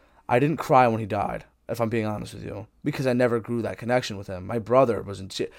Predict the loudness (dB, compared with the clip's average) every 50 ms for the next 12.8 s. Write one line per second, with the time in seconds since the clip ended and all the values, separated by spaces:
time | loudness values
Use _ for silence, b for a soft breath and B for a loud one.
0 | B B B -4 -4 -2 -2 -2 -2 -2 2 6 8 8 8 8 6 2 b b
1 | b b b b b b _ _ _ _ _ _ -20 -20 -18 -18 -18 -18 -20 _
2 | _ _ -6 -4 -4 -4 -4 -4 -2 0 0 0 4 6 6 8 8 8 6 4
3 | 0 -6 -6 -4 -4 -4 0 2 4 4 4 4 2 0 -2 0 0 0 0 0
4 | -2 -2 -2 -2 -4 -4 0 0 0 0 0 0 -2 0 2 2 2 2 4 4
5 | 4 4 4 2 2 0 -2 b b b b 0 2 2 4 4 4 4 2 0
6 | -4 -8 -4 -2 0 0 0 -2 -6 -10 -16 _ _ _ _ _ _ _ _ _
7 | _ _ -6 -2 0 0 0 2 2 0 0 0 -2 -4 -6 -4 -4 -4 -4 -4
8 | -4 -6 -8 -10 -12 -10 -6 -2 0 2 4 4 4 2 2 0 0 -2 -2 0
9 | -2 -4 -4 0 2 4 4 4 4 2 0 -2 -2 -6 b b b b b b
10 | b b b -20 -16 -6 -2 0 0 0 0 -2 -6 -4 -2 -2 -2 -2 -4 -6
11 | -8 -10 -14 -20 -20 -12 -10 -10 -2 4 6 6 6 6 6 4 4 6 4 2
12 | 0 -2 -4 -4 0 2 2 2 4 2 0 0 -2 -4 -8 -12